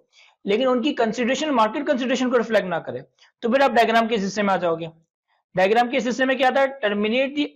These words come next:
old contract and create a new contract। पुराने contract को वहीं तक रोक दो और नया contract start करो।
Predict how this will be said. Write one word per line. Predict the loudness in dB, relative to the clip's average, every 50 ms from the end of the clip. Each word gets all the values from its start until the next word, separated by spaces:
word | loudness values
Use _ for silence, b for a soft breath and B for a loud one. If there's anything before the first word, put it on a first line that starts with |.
| _ -2 0
old | 0 2 0 0 -2
contract | -2 -2 0 0 -2 -4 -2
and | -2 -4 -2
create | -2 -2 0 0 0 0
a | 0
new | 0 0 0
contract। | -2 -4 -4 -4 -6 -4
पुराने | -2 0 0 0 0 -2
contract | -2 -2 -2 -2 -2 -4 -2
को | 0 0
वहीं | 0 0 0 0
तक | -2 0 0
रोक | 0 0 0 2
दो | 2
और | 2 2 2
नया | 0 -2 0
contract | 0 -2 -2 -4 -6 -8
start | -8 -6 -8 -8 -8 -8
करो। | -14 -14 -14 _